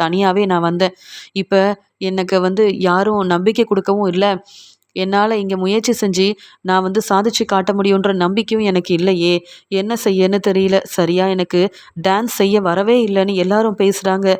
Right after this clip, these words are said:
ஆனா என்னால முடியும்னு எனக்கு தெரியும். ஆனா ஒண்ணும் செய்ய முடியலன்னு" சொல்லி தனியா உட்காந்து அழுதுட்டு இருக்க, அங்க எதிர்பார்க்காத நேரம் ராஜி அழுதுட்டு இருக்கும்போது பக்கத்துல யாரோ நிக்கிற மாதிரி இருக்கு. ராஜி ரொம்பவே பதட்டமா பாக்குறாங்க. கதிர் நிக்கிறாரு. உடனே கதிரை பார்த்த உடனே,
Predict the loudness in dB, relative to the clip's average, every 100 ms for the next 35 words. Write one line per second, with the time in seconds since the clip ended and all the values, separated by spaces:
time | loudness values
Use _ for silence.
0 | -4 -20 -6 -2 0 0 0 0 2 0
1 | 0 0 2 2 0 -2 -2 0 2 2
2 | 0 -2 -2 0 0 0 -2 -2 -2 -2
3 | 0 0 0 0 -2 -2 0 -2 -6 -18
4 | -8 -6 -2 -2 -2 -4 -2 0 0 0
5 | -2 0 -2 -4 _ _ _ -8 -4 -2
6 | -2 -2 -2 -2 0 0 0 0 0 0
7 | -2 -6 _ -6 0 0 0 0 0 0
8 | -2 -4 0 0 2 0 0 -4 -4 0
9 | 0 2 0 0 0 0 -2 0 0 0
10 | 0 0 -2 -2 _ _ _ -4 -2 0
11 | 0 2 0 0 0 0 -2 0 0 0
12 | -4 -2 -2 0 -2 -2 -2 -2 0 0
13 | 0 0 2 0 -4 -20 -20 _ -4 -2
14 | 0 -4 -2 -2 0 -2 -2 -2 0 0
15 | -2 -4